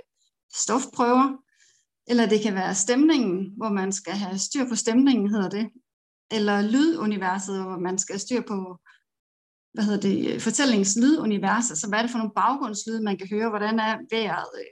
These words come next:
øh, hvor er vi henne, er vi i en storby, eller er vi på landet? Og så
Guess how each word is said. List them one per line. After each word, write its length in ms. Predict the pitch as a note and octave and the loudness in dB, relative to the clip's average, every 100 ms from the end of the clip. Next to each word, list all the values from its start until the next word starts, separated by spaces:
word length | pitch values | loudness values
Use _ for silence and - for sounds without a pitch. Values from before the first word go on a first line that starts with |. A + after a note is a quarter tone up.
| - | -18
øh, 140 | - G3 _ _ _ _ _ _ _ _ - | -18 -18 _ _ _ _ _ _ _ _ -2
hvor 220 | A3+ G#3 | 2 4
er 80 | G#3 | 4
vi 140 | A#3 | 4
henne, 420 | G#3+ G#3 A#3 B3+ - - _ _ A#3 | 6 6 8 6 4 -12 _ _ -6
er 100 | G#3 | -2
vi 100 | G#3 | 0
i 40 | |
en 80 | G3 | 0
storby, 500 | G3+ A#3 - A3 G3+ | 0 -6 -6 -6 -2
eller 120 | F#3+ | 2
er 60 | G3 | 4
vi 100 | G#3 | 4
på 60 | A3+ | 4
landet? 520 | A#3 A3 F3+ F3+ G3+ - _ | 2 2 -2 -4 -8 -12 _
Og 140 | G#3+ G#3+ | -6 -2
så 340 | B3 A#3 A#3 | 2 2 0